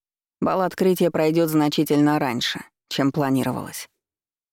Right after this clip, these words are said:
Его было решено перенести на завтрашний вечер. Да, да, знаю. Вы ждали бал в конце недели.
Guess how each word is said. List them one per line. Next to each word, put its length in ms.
Его 220
было 220
решено 440
перенести 540
на 180
завтрашний 580
вечер. 480
Да, 400
да, 260
знаю. 440
Вы 140
ждали 300
бал 200
в 60
конце 320
недели. 500